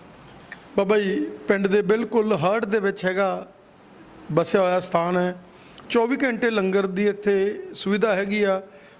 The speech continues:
ਕੋਈ ਵੀ ਰਾਹਗਾਰੀ ਪੰਥ ਦੀ, ਕੋਈ ਪਿੰਡ ਦੇ ਜਿਹੜੇ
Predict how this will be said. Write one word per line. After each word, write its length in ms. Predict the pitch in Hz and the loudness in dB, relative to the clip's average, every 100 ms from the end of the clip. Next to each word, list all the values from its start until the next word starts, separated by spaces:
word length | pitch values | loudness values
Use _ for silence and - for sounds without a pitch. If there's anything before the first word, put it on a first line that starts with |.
| - | -2
ਕੋਈ 220 | 254 294 | 0 2
ਵੀ 140 | 269 | 0
ਰਾਹਗਾਰੀ 520 | 220 233 254 226 220 214 | 2 2 0 0 0 -2
ਪੰਥ 340 | 208 202 233 | -2 -2 0
ਦੀ, 160 | 220 208 | 0 0
ਕੋਈ 360 | 214 208 214 | 0 0 -2
ਪਿੰਡ 340 | 214 214 208 208 | -2 -2 0 0
ਦੇ 180 | 214 | 0
ਜਿਹੜੇ 360 | 214 202 202 196 | 0 0 0 0